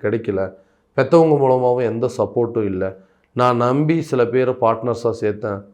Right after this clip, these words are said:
அந்த பார்ட்னர்ஸ் மூலமாவும் எனக்கு நிறைய துரோகங்கள் இழைச்சிட்டாங்க, இந்த தொழில்ல இருந்து நான் பெரிய மாற்றம், அதாவது இந்த தொழில் ரீதியில ஒரு முன்னேற்றம் அப்படிங்கிறது கிடைக்காதா, என்னோட நிலை மாறாதான்னு சொல்லக்கூடிய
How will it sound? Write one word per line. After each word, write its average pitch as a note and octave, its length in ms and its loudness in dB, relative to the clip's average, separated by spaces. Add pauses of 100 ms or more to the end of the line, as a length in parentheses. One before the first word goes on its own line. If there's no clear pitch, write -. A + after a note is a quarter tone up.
அந்த A2+ 160 -2 (100)
பார்ட்னர்ஸ் A#2+ 500 0
மூலமாவும் A#2 500 -2
எனக்கு G2+ 200 -8 (100)
நிறைய A#2 240 -4 (120)
துரோகங்கள் A2+ 580 0
இழைச்சிட்டாங்க, F#2+ 520 -8 (440)
இந்த A2+ 80 -2 (100)
தொழில்ல D3 420 4
இருந்து B2 280 -2
நான் A2+ 180 -4
பெரிய A2+ 240 -4 (120)
மாற்றம், A2 420 -6 (120)
அதாவது A#2 300 -2
இந்த G2+ 120 -8 (100)
தொழில் B2+ 360 0
ரீதியில A2+ 320 -2 (380)
ஒரு A2 180 0
முன்னேற்றம் C#3 500 0
அப்படிங்கிறது A2 540 -6
கிடைக்காதா, G#2 500 -4 (400)
என்னோட B2+ 220 4 (140)
நிலை B2 180 2 (180)
மாறாதான்னு A#2+ 520 0
சொல்லக்கூடிய G#2+ 400 -4